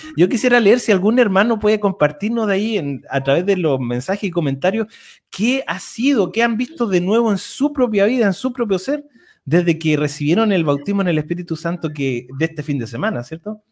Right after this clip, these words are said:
A ver si alguno pudiese compartir y comentar cómo ha sido esto. Eh, yo me acuerdo, hermanos queridos, que esa noche que yo recibí el bautismo en el Espíritu Santo, que también en esta bendita ciudad de Valdivia,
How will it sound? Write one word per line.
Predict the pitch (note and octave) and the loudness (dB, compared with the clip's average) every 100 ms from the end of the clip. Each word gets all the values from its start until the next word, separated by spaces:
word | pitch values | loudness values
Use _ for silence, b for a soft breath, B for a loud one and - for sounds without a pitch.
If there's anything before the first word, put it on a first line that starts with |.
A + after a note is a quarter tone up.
| _ | _
A | A2+ | 0
ver | F#3 | 2
si | A3+ | 4
alguno | F#3 G3+ G#3 | 4 4 2
pudiese | F3+ G3+ G3+ | 2 0 0
compartir | E3+ D3+ C3+ C3 - G3 | -2 -2 -2 -4 -6 -8
y | |
comentar | F3 D3+ C#3 C#3 E3+ E3+ b b b | -4 -2 -2 0 -2 -2 b b b
cómo | F3+ G#3 G3+ | 2 4 4
ha | |
sido | - G3+ F#3+ F3+ | 2 0 0 0
esto. | F3+ - C3+ b b b _ | -2 -6 -10 b b b _
Eh, | C#3+ C#3 C3+ | -4 -4 -2
yo | D3 A#3 | -2 0
me | |
acuerdo, | C#4 A#3+ A#3 A#3+ B3 _ - | 0 -2 -2 -4 -6 _ -4
hermanos | D3+ E3 F3+ F#3 | -4 -2 -2 -4
queridos, | E3 F#3 F#3+ | -4 -4 -4
que | E3 D3+ - _ _ - | -6 -8 -10 _ _ -2
esa | F3+ G3+ F3 | 0 2 2
noche | F#3+ G#3 D#3 | 2 0 -2
que | C3+ B2+ A#2+ A2 | -4 -4 -4 -6
yo | B2+ D#3+ D3+ | -2 0 2
recibí | C#3+ C#3 C#3+ | 0 -2 -2
el | D#3 | 0
bautismo | D#3 C#3 F3 G3+ | 0 -2 -2 0
en | |
el | F3 | 2
Espíritu | E3 E3 E3+ D#3 | 0 -2 -4 -4
Santo, | C#3+ C3+ C3+ D3+ _ _ _ _ _ | -2 -4 -4 -14 _ _ _ _ _
que | - G#2+ | -4 -2
también | A2 A2 C3 | 0 0 0
en | C#3 | -2
esta | C3+ C3+ | -2 0
bendita | A#2 A2+ C3 C3 | 0 0 -4 -6
ciudad | - C3 C3 | -2 4 6
de | |
Valdivia, | A#2+ A2+ A#2+ C#3 C#3+ C#3 - | 6 4 2 2 2 0 -6